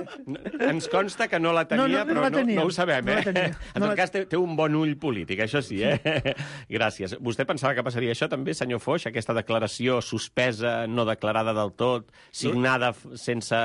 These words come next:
Speaker 1: que consti?
Speaker 3: La, la, la veritat és que jo he, he tancat la guixeta de, de les prediccions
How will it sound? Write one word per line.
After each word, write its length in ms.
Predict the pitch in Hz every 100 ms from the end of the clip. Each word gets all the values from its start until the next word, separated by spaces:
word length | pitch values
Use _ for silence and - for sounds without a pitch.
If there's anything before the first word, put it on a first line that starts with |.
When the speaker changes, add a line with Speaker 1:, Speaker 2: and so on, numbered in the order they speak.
| 110
Speaker 1:
que 80 | 107
consti? 480 | 127 127 117 135 156 - - - -
Speaker 3:
La, 180 | 156
la, 160 | 190 202
la 80 | 156
veritat 400 | 143 147 180 180
és 80 | -
que 220 | 151 139 135 151 143
jo 300 | 135 139 160
he, 180 | 185 143 127 131 139
he 40 | 117
tancat 480 | 135 110 - 123 - - 131 131
la 240 | 120 110
guixeta 480 | 110 110 113 - 143
de, 400 | 113 117 110 113
de 240 | 104 107 107
les 60 |
prediccions 760 | - 117 107 - 135 117 127 -